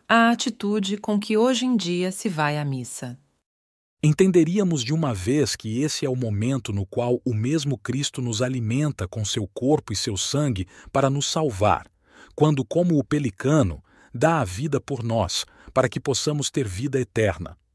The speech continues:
Speaker 2: Assim como as crias do pelicano não poderiam viver sem a carne que este lhes dá, sua própria carne, assim também nossa alma não poderia viver sem o alimento da Eucaristia, o corpo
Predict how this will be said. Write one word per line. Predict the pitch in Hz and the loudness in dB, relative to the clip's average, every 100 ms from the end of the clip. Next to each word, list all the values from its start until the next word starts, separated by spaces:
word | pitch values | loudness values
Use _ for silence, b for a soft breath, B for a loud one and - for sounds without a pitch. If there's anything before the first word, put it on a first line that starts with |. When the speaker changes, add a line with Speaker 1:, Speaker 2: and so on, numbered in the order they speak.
| _ _ _ - | _ _ _ -2
Speaker 2:
Assim | 113 - 196 | -2 0 0
como | - 143 | 0 0
as | 117 | 0
crias | - 131 156 156 98 | -2 -4 -2 0 0
do | 95 | -4
pelicano | 107 107 92 - 139 107 92 b b - | -4 -4 -2 0 2 2 0 b b 0
não | 160 | 0
poderiam | 175 165 139 135 170 147 | 2 2 2 0 -2 -2
viver | 123 98 113 135 | -4 -4 -2 -2
sem | - 131 127 | -4 -4 -4
a | 107 | -6
carne | - 120 113 98 92 | -6 -2 -2 -2 -4
que | - 92 117 | -4 -4 -2
este | 117 - 104 | -2 -4 -6
lhes | 98 85 | -6 -4
dá, | 95 92 - b b | 0 0 -2 b b
sua | - - - | -6 -4 -4
própria | - 101 101 95 | -4 -6 -4 -8
carne, | - 113 101 80 - _ B B B B | -4 -2 -2 -4 -16 _ B B B B
assim | 104 - - 170 180 | -2 -2 -2 0 0
também | 151 117 110 127 | 0 0 -2 -2
nossa | 120 113 - | -4 -4 -4
alma | 95 113 117 110 | -4 -4 -4 -2
não | 117 | -4
poderia | 120 135 113 117 123 | -2 -2 -2 -2 -4
viver | 104 90 95 123 104 | -4 -6 -4 -4 -4
sem | - 117 | -6 -4
o | 113 | -4
alimento | 113 104 101 123 113 107 | -2 -2 0 -2 -4 -6
da | 101 | -4
Eucaristia, | 110 104 - 98 95 - - 131 147 143 - b b b - | -2 -4 -6 -6 -4 -6 -6 -6 0 -2 -2 b b b -8
o | 87 | -8
corpo | - 113 120 - 185 | -2 0 0 -2 -8